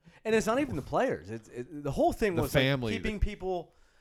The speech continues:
Speaker 1: that have underlying conditions that are older, healthy. And, and, you know, can we keep, we, can we keep these guys in a bubble? Like, h-,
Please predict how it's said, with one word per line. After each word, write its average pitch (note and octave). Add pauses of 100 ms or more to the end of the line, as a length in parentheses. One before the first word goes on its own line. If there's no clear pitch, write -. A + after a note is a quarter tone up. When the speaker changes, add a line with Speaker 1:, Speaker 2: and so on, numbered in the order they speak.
(140)
Speaker 1:
that D3
have C#3+
underlying F3
conditions C3+
that G#2
are F#2+
older, D#3+ (600)
healthy. G2+
And, A#2+
and, A#2+ (220)
you D3+
know, A#2+ (220)
can B2+
we B2+
keep, -
we, C#3+
can -
we D3+
keep F#3+
these E3
guys E3
in D3+
a D3+
bubble? D3+
Like, D3+
h-, C3+